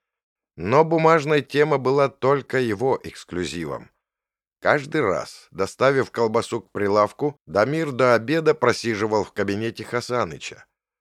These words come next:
На обед они ездили вместе в ресторан под названием «Север», вернувшись из которого, Хасаныч приступал к своим директорским обязанностям, а его кореш,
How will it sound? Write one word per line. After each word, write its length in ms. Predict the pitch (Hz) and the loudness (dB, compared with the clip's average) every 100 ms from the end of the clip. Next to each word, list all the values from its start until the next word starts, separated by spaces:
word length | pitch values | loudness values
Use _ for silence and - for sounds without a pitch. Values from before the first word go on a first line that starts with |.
| _ - | _ -4
На 140 | 92 | -2
обед 280 | 101 170 127 | 0 0 0
они 160 | 104 | 0
ездили 480 | 95 92 85 80 98 | 0 0 0 0 0
вместе 640 | 101 110 151 156 - 151 143 _ | 0 -2 -4 -6 -4 -6 -6 _
в 100 | 80 | -4
ресторан 480 | 104 117 - 110 139 | -4 -2 0 2 2
под 160 | 131 110 | 0 0
названием 640 | 104 87 101 120 120 107 | 0 0 0 0 0 -6
«Север», 640 | 90 - 117 95 71 - _ _ _ _ _ | -8 -8 -4 -4 -6 -12 _ _ _ _ _
вернувшись 760 | - 147 156 180 185 - 175 165 | -6 -2 0 0 0 -2 -2 -4
из 140 | 151 | -4
которого, 640 | 156 143 147 143 131 120 _ _ _ | -2 4 6 6 4 0 _ _ _
Хасаныч 600 | 120 120 131 127 110 - | 0 4 4 4 0 -4
приступал 560 | 113 104 113 104 110 | -4 -4 -2 2 2
к 80 | 95 | 2
своим 300 | - 107 101 | 0 0 0
директорским 680 | 98 101 92 98 82 90 90 | -2 -4 -2 -4 -6 -6 -2
обязанностям, 760 | 101 156 156 160 151 - 156 - - - _ | 0 0 0 -2 -2 -2 -2 -4 -16 -20 _
а 160 | - | 2
его 240 | 104 95 131 | 2 2 0
кореш, 540 | - 151 147 - - | 4 4 2 -6 -12